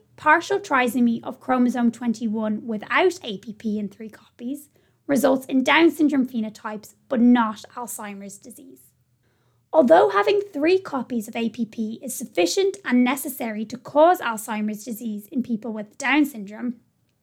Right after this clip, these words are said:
chromosome twenty-one has over two hundred genes,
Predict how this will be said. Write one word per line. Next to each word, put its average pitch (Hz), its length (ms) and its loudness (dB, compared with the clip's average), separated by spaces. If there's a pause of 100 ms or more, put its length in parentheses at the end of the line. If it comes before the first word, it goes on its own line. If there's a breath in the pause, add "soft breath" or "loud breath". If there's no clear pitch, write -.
(340)
chromosome 370 480 4
twenty-one 240 640 0 (140)
has 247 120 -12
over 247 300 -2
two 339 400 0
hundred 262 400 0
genes, 196 480 -16